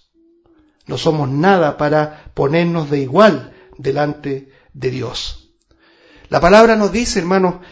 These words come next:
que nosotros nunca buscamos a Dios, que no entendíamos nada, que nunca hicimos nada bueno. Dice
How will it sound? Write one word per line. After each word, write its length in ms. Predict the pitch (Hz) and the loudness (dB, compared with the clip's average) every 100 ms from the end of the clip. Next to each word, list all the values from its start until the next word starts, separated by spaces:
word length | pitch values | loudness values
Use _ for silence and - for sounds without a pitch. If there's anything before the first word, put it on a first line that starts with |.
| - _ - | -20 _ -8
que 140 | 165 | -4
nosotros 880 | 156 - 190 190 190 185 - - _ - | -4 0 0 0 -2 -6 -10 -18 _ -10
nunca 560 | 175 254 262 156 156 | -2 0 0 0 0
buscamos 580 | 139 123 - 156 147 - | 0 0 -2 -4 -2 -6
a 80 | 135 | -8
Dios, 400 | 135 123 - - - _ | -6 -8 -14 -18 -20 _
que 120 | - 151 | -6 0
no 80 | |
entendíamos 680 | 208 202 185 180 202 185 160 | 2 2 -2 2 4 4 2
nada, 520 | 139 190 240 147 - _ _ _ _ _ _ _ _ _ | 0 0 0 -4 -12 _ _ _ _ _ _ _ _ _
que 100 | 143 | -6
nunca 340 | 156 214 220 185 | -2 -4 -4 -6
hicimos 400 | - 190 175 143 | -6 -6 -6 -6
nada 300 | 170 170 151 | -6 -4 -4
bueno. 360 | 170 196 131 | -2 -2 -4
Dice 440 | 131 175 185 170 | -6 -6 -6 -8